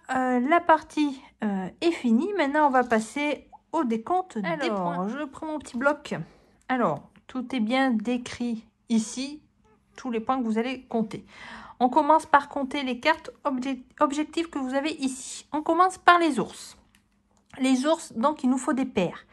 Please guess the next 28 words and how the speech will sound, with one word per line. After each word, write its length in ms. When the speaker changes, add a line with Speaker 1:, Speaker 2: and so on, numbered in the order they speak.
Speaker 1:
J'ai 240
que 200
deux 320
paires, 440
donc 300
deux 160
paires, 280
ça 180
rapporte 560
onze 180
points. 300
Donc, 180
vous 180
voyez 380
que 380
j'ai 160
pas 100
beaucoup 420
<laughs> 40
évolué 400
à 80
ce 80
niveau-là. 340
Pourtant, 160
les 200
ours, 240
euh, 200
ouais, 320